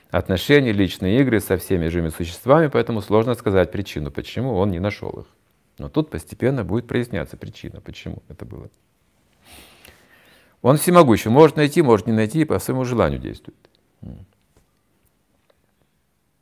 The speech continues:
В то время, когда полубоги великим, с великим изумлением наблюдали за тем,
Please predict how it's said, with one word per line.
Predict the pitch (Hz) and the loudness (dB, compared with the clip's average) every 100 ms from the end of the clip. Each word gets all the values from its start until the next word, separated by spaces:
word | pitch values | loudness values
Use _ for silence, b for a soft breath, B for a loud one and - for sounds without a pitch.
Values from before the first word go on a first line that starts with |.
| _ _ _ _ _ _ _ _ - _ - | _ _ _ _ _ _ _ _ -14 _ -20
В | - | -20
то | - 165 185 | 2 6 8
время, | 139 160 147 135 | 8 6 4 4
когда | 127 120 | 4 4
полубоги | 117 113 113 117 131 98 | 4 0 0 2 0 0
великим, | 87 98 123 139 113 - - | -2 0 -2 -2 -6 -6 -8
с | - | -4
великим | 113 139 143 | -2 -2 -4
изумлением | 135 151 151 139 110 98 | -2 0 2 2 2 0
наблюдали | 107 117 123 117 98 92 | 0 -2 4 6 6 2
за | 110 | -2
тем, | - 110 82 | -2 -2 -2